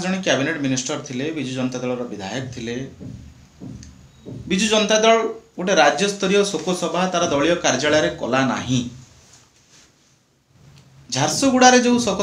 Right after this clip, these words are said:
ସଭା ହେଲା, ସେଥିରେ ମୁଖ୍ୟମନ୍ତ୍ରୀ ଗଲେ,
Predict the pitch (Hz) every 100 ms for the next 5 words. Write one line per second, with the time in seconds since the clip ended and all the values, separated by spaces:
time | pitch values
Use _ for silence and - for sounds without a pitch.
0 | 196 190 151 107 104 - - - - _
1 | - - - - - - _ - - 185
2 | 233 180 - 226 214 202 190 226 185 143
3 | 170